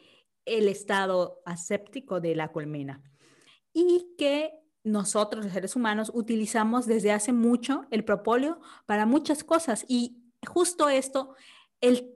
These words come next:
propóleo es algo súper interesante porque pasó de ser un conocimiento o de-, un saber tradicional de los apicultores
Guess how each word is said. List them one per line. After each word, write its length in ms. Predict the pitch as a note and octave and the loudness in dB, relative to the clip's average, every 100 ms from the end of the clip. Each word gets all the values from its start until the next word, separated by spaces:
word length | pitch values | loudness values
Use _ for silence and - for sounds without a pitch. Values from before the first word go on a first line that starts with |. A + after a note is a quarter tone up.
| - | -4
propóleo 400 | - A#3+ B3 C#4 E4 | 2 4 4 4 2
es 100 | E4 | 0
algo 280 | C4+ B3 | 0 0
súper 400 | A3+ C#4+ C4+ C4 | 0 -4 0 2
interesante 600 | A#3 A3 G3 - A#3+ B3 B3+ | 2 0 -4 -2 -2 0 -4
porque 300 | - A3 A3+ | -4 -6 -6
pasó 320 | A3 G#3+ D4 | -6 -4 -2
de 80 | E4+ | -2
ser 160 | D#4 | 0
un 140 | C#4+ D4 | 0 2
conocimiento 840 | B3+ A3+ A3 G#3 G#3 G#3+ G3 G3 _ _ _ | 2 0 0 0 0 -2 -6 -8 _ _ _
o 140 | A3 | 2
de-, 100 | G#3+ G#3+ | 2 4
un 160 | B3 B3+ | 2 4
saber 580 | B3 G3+ G3+ A3 - - | 4 6 6 4 0 -8
tradicional 880 | - G3+ F#3 F3 - F#3 F3+ G#3+ A#3 | 0 0 0 -2 -6 -4 -2 -2 -2
de 120 | G3 | -2
los 200 | F3 F3 | -4 -4
apicultores 960 | E3+ F3+ F3 E3 - A#3 B3 G#3 G3 | -8 -8 -8 -8 -2 -2 -2 -4 -6